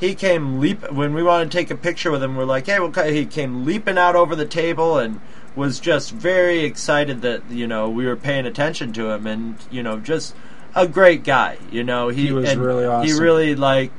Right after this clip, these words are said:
Speaker 1: summed up that, you know, he was just the opposite of the pretentious, tired, maybe it's 'cause he's younger and he hasn't done eight million cons or something,
Speaker 2: Well
Speaker 1: but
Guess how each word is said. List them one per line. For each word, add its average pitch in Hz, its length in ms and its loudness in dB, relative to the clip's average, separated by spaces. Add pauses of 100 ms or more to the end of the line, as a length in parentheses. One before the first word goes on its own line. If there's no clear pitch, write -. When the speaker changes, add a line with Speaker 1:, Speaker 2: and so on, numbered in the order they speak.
Speaker 1:
summed 143 480 -2
up 135 260 0
that, 117 380 0 (100)
you 123 160 -2
know, 117 160 -2
he 151 160 0
was 160 160 -2
just 185 320 -4
the 165 140 2
opposite 147 600 2
of 117 440 -6 (480)
the 131 100 0
pretentious, 143 1300 -2 (340)
tired, 143 880 4 (300)
maybe 170 280 0
it's 180 160 -2
'cause 165 200 -2
he's 147 180 -4
younger 147 360 2
and 143 100 0
he 139 60 -2
hasn't 135 340 0
done 131 160 2
eight 135 240 -4
million 135 360 -2
cons 135 460 0
or 135 100 -6
something, 147 240 2
Speaker 2:
Well 220 120 6
Speaker 1:
but 131 300 0